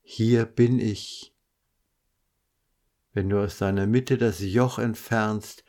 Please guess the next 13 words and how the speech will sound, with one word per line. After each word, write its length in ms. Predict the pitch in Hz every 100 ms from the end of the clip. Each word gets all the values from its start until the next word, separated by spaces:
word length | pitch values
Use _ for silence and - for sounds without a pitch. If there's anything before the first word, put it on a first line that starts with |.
| - _ _ _ _
das 360 | - 87 - -
Fingerzeigen 1300 | - - 143 143 101 87 - - 90 87 92 87 - _ _ _ _ _ -
und 120 | 101
das 200 | 95 -
Reden 340 | 104 117 113
von 220 | 101 - 120
Unheil. 720 | 127 120 87 92 92 95 101 _ _ _ _ _ _ _ _ _ _ _ _ _ - - _
Und 200 | 104 92
deine 260 | 98 101 95
Seele 460 | 92 113 123 127
dem 240 | 120 107 92
Hungrigen 600 | 120 131 117 110 110 92
darreichst 1120 | 101 104 104 101 104 104 110 - - -